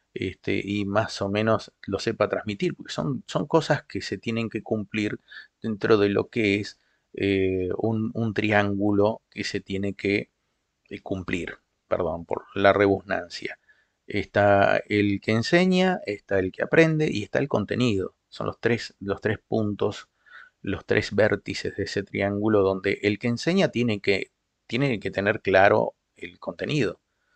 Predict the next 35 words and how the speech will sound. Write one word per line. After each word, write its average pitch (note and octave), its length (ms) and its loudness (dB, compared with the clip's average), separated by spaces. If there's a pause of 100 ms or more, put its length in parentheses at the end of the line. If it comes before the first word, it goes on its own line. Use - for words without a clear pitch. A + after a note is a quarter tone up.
(240)
Y F#2+ 120 -2
a F2+ 60 4
veces, F#2+ 300 2
bueno, G#2+ 220 2
lo F#2+ 100 2
chapucea G#2 600 2
porque - 340 -8
no G2+ 120 -4
le G#2+ 140 0
queda A2 240 4
otra, B2+ 260 -2
porque, - 300 -10
bueno, G#2+ 260 0
dice, G2 240 -6
"Bueno, G2 240 -2
nadie G2+ 220 0
más G#2+ 140 0
lo G2+ 100 2
quiere G2 180 0
dar, A#2 160 6
bueno, G2 340 -2
yo G2 120 -6
más G2 140 -4
o G2 60 -6
menos G2 220 -6
lo F2+ 80 -8
doy". G2 340 0 (920)
Eh, G2 500 4 (580)
el, A2+ 280 2
el G#2+ 300 0
aspirante B2 520 2
que F#2+ 120 -2
quiera A2 220 2
aprender, G2+ 600 0
¿no? - 320 -8